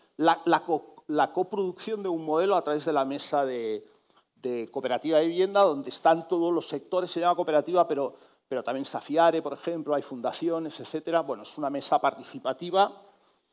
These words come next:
de, de, de poner foco, de hacer las cosas entre, entre todos y todas. Primero se empezó por, eh, dos proyectos piloto,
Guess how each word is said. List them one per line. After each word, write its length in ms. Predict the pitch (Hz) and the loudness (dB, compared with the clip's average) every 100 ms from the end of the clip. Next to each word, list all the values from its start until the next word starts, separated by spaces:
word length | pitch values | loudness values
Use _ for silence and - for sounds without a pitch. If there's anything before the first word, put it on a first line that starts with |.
| _ | _
de, 300 | 127 135 127 | -8 -6 -4
de, 340 | 123 123 120 - | -6 -8 -8 -6
de 140 | 147 | -6
poner 280 | 143 151 180 | -4 0 0
foco, 320 | - 175 180 | 0 -2 2
de 60 | 165 | 0
hacer 200 | - 135 | 0 -4
las 240 | 139 - | -4 -4
cosas 360 | 131 - 170 - | -10 -8 -6 -4
entre, 680 | 123 117 113 107 98 - - | -6 -6 -6 -6 -6 -10 -16
entre 400 | 110 107 104 104 | -16 -12 -10 -10
todos 420 | - 156 160 - | -8 -6 -6 -10
y 60 | - | -20
todas. 380 | - - - - _ _ _ _ _ _ _ _ _ _ _ _ _ _ _ | -20 -20 -20 -20 _ _ _ _ _ _ _ _ _ _ _ _ _ _ _
Primero 320 | 190 202 233 | -4 2 2
se 140 | 214 220 | 4 2
empezó 440 | 208 190 202 202 | 2 0 0 0
por, 300 | 165 160 135 - _ - | 2 2 2 -8 _ -4
eh, 260 | 165 143 139 | 0 0 0
dos 180 | 180 - | -4 -4
proyectos 640 | - 190 185 - 185 - | -4 -2 -2 -6 -10 -10
piloto, 600 | - 180 208 220 247 247 | -6 2 2 2 -2 -2